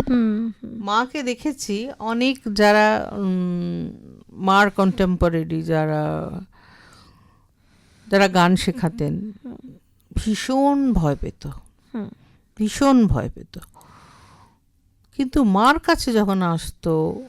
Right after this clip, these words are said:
Speaker 2: যে খুব আনন্দ করে আসতো, হই হই, আমাদের, আমাদের ক্লাস মানেই হচ্ছে লুচি, ও,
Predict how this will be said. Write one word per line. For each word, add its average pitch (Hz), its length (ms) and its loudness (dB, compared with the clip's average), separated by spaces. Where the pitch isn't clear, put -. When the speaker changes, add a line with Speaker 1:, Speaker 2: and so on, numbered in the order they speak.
Speaker 2:
যে 185 600 -6
খুব 349 420 4
আনন্দ 285 460 4
করে 269 280 -2
আসতো, 247 580 -4
হই 240 320 0
হই, 240 220 2
আমাদের, 233 280 2
আমাদের 240 260 2
ক্লাস 226 460 4
মানেই 220 340 0
হচ্ছে 214 320 -2
লুচি, 214 580 -4
ও, 170 300 -2